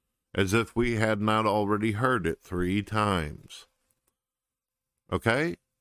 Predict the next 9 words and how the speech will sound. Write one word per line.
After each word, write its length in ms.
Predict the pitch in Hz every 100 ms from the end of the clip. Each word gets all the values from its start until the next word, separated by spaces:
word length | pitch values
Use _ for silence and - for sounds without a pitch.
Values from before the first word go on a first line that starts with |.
| _ _ _ _ _ _ _ _ _ _
And 220 | 120 123
they 160 | 120 117
just 260 | 101 98 -
kept 300 | 101 - -
talking 720 | 110 127 131 - 87 80 69
and 200 | 85 80
talking 720 | - 107 120 123 - 80 65 -
and 200 | 90 87
talking. 680 | 107 113 123 - 73 -